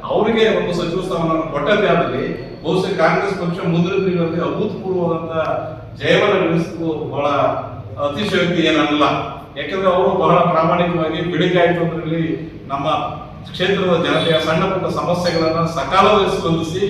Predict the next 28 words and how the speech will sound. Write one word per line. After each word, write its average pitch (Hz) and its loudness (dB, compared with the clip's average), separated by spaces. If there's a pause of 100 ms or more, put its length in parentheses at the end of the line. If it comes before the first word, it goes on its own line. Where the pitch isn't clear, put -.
(480)
ಸರ್ಕಾರದ 214 6
ಇತಿಮಿತಿಯಲ್ಲಿ 185 0
ಬರತಕ್ಕಂಥ 165 0
ಅನುದಾನಗಳನ್ನ 175 6 (640)
ಎಲ್ಲಾ 160 8 (160)
ಜನಾಂಗದವರು 196 4
ಕೂಡ 180 0 (100)
ಸಮಾನವಾಗಿ 180 4
ಹಂಚಿ 202 4 (500)
ಈ 165 0 (100)
ಒಂದು 170 4
ಅಭಿವೃದ್ಧಿ 208 6
ಕೆಲಸವನ್ನ 180 0
ಮಾಡ್ತಾರೆ. 160 2 (420)
ಜೊತೆಗೆ 190 4
ಇನ್ನು 226 2 (120)
ಮುಂದಿನ 220 4
ದಿನಗಳಲ್ಲಿ 190 2
ಅವರಿಗೆ 170 2 (100)
ಸಚಿವ 165 2
ಸಂಪುಟದಲ್ಲಿ - -2
ಅವಕಾಶ 208 4 (120)
ಮಾಡಿಕೊಟ್ಟಂತೆ 165 0
ಆದಲ್ಲಿ 151 -2 (420)
ಬಹುತೇಕ - 4 (160)
ಸರ್ಕಾರದ 185 0
ಜೊತೆ 175 -2
ಅವರು 175 2